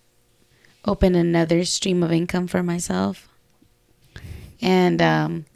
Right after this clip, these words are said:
<laughs> I'm, I'm trying to explore that a little bit more 'cause I've always been a little,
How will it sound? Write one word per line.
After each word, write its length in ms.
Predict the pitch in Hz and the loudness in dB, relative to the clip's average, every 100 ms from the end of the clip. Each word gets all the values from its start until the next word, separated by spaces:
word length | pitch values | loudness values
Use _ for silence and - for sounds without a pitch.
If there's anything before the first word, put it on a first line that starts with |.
| _ _ _ _ _ - - _ - - - | _ _ _ _ _ -20 -20 _ -20 -20 -12
<laughs> 40 | - | 2
I'm, 760 | 208 220 220 220 214 208 233 285 | 6 8 6 6 4 2 -2 -4
I'm 200 | 202 202 | -4 -2
trying 260 | 214 208 | 0 0
to 60 | 208 | 0
explore 460 | 196 - 185 180 175 | -4 -2 4 4 6
that 180 | 165 | 2
a 40 | 160 | 2
little 180 | 160 160 | -2 -4
bit 160 | 185 | -6
more 240 | 190 196 196 | -4 -4 -4
'cause 180 | 175 185 | -10 -4
I've 60 | |
always 260 | 175 170 170 | 0 0 -2
been 200 | - 165 | -4 -2
a 120 | 165 | -2
little, 360 | 165 165 170 | -2 -4 -6